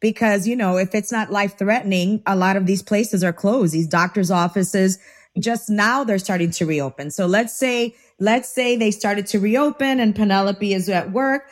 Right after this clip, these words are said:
I think she would be extra super careful. I don't even think Schneider would be allowed in the, in the apartment, which would be really devastating for Schneider. Um, and I think that she would do what I do.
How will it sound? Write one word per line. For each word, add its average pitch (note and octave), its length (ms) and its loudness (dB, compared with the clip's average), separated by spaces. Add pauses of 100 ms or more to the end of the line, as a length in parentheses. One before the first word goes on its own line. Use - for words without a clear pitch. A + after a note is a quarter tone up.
(240)
I G#3+ 140 4
think B3 200 -2
she A#3+ 160 -2
would G#3 220 4
be F3+ 340 0 (380)
extra C4 440 2
super D#3+ 340 -2
careful. C#3 580 -2 (220)
I A3 180 2
don't C#4+ 220 0
even C4 320 -2
think A#3+ 300 -4
Schneider G#3 580 2
would F#3 160 2
be F#3 120 2
allowed D#3 420 0
in F3+ 240 2
the, E3+ 120 0
in F3+ 180 2
the E3 180 2
apartment, F#3 540 2
which F#3+ 180 0
would F#3+ 120 2
be G3+ 140 2
really G#3 540 2 (400)
devastating F#3+ 680 2
for E3+ 200 -2
Schneider. F3+ 680 -2 (380)
Um, G#3+ 460 2 (200)
and A3 540 4
I G#3+ 220 2
think A#3+ 320 -4
that G3+ 480 -2
she A#3+ 120 -4
would A#3 140 0
do A#3+ 140 0
what A#3 100 0
I C4 160 2
do. F3+ 220 0